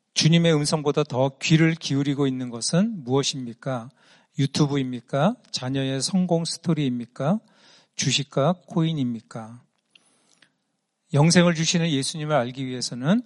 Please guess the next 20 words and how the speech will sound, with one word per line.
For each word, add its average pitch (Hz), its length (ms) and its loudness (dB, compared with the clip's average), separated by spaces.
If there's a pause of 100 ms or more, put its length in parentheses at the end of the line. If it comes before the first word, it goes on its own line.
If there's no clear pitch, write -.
(260)
둘째, 135 560 -2 (500)
아버지의 160 540 4
일을 143 200 0
행하신 175 520 -2
주님을 143 540 -4
믿어야 131 380 -6
합니다. 156 460 -6 (1120)
이 131 100 -4
삼십 214 420 2
절에 143 540 0 (280)
"나와 139 380 4
아버지는 143 400 0
하나"라는 160 680 0 (520)
이 131 100 -6
삼위일체론적인 147 1400 0 (160)
주님의 139 380 -4
발언 123 320 -6
때문에 131 480 -8 (500)
삼십일 180 680 2
절에서 135 600 0